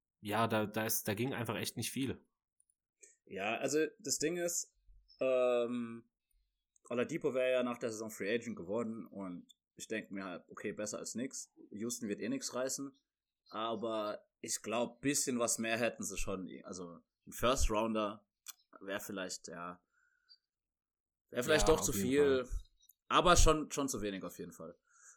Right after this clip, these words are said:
Speaker 2: Ähm, ja, ich, ich würd sagen, über Houston brauchen wir nicht so viel zu reden. Ähm,
Speaker 1: Warte,
Speaker 2: ich hab
Speaker 1: guck mal, ich, ich sag's jetzt noch, noch mal.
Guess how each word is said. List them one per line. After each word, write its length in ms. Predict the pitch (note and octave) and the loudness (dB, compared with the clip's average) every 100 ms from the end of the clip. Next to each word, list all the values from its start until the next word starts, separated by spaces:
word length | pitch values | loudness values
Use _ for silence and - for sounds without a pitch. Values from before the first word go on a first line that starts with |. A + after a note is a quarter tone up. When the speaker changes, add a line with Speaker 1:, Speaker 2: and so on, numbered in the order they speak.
| _ | _
Speaker 2:
Ähm, 640 | G2 G#2+ G#2+ G#2+ G#2+ G2+ G#2 _ _ _ _ _ _ _ _ - - | -2 0 2 0 -4 -8 -14 _ _ _ _ _ _ _ _ -8 -4
ja, 320 | G2+ G#2 - _ _ | -4 -4 -8 _ _
ich, 220 | - - | -8 -6
ich 100 | - | -2
würd 120 | D3 | 0
sagen, 500 | C#3+ D3 D3 C3+ - _ | 2 2 2 -2 -6 _
über 180 | B2 B2 | 0 2
Houston 320 | C3 C#3 B2 | 2 0 -4
brauchen 220 | A#2 A#2 | -4 -4
wir 60 | A2 | -4
nicht 140 | A2 | -4
so 80 | G#2 | -6
viel 160 | A2+ | -6
zu 140 | G2+ F2+ | -8 -8
reden. 380 | F#2+ G2+ F#2+ - | -6 -6 -8 -10
Ähm, 640 | G2 F#2 F2+ F2 E2 D2+ - _ _ | -12 -10 -10 -12 -16 -20 -20 _ _
Speaker 1:
Warte, 300 | A#2 B2 B2+ | -2 0 2
Speaker 2:
ich 40 | B2 | 2
hab 80 | |
Speaker 1:
guck 120 | - C3+ | 2 0
mal, 140 | B2 | 0
ich, 180 | A#2+ A#2+ | -2 -4
ich 100 | - | 0
sag's 260 | C#3 C3+ | 0 0
jetzt 160 | - - | -2 -2
noch, 220 | D3 - _ _ _ | -2 -4 _ _ _
noch 260 | B2+ B2+ | -4 -4
mal. 280 | B2+ B2 A#2+ | 0 0 -2